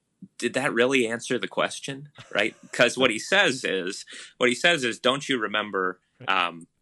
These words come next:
Speaker 1: what David did and how David, when he was running from Saul." Now, we'll compare these two, uh,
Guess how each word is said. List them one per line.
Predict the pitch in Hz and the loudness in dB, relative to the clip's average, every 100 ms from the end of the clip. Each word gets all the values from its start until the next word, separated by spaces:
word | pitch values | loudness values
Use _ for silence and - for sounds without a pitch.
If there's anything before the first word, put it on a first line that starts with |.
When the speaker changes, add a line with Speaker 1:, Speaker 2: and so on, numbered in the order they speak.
| - | -6
Speaker 1:
what | 110 95 | -2 0
David | 120 147 160 95 82 | 2 2 0 -2 -6
did | 82 64 - _ _ _ _ _ _ _ - | -6 -6 -12 _ _ _ _ _ _ _ -4
and | 120 107 101 | 0 0 0
how | - 104 | 0 0
David, | - 117 175 156 85 - - _ _ | 0 0 0 -4 -8 -14 -18 _ _
when | 104 107 | -4 -4
he | 110 156 | -4 -6
was | 127 101 | -4 -6
running | 101 120 143 147 139 | -2 0 0 -4 -8
from | 120 104 | -8 -8
Saul." | - 123 92 - | -6 -4 -4 -2
Now, | 110 104 95 | 0 0 0
we'll | - 113 | -4 -6
compare | - 107 95 147 131 | -6 -10 -6 -4 -4
these | 95 87 | -4 -6
two, | - 98 82 | -6 -8 -8
uh, | - | -14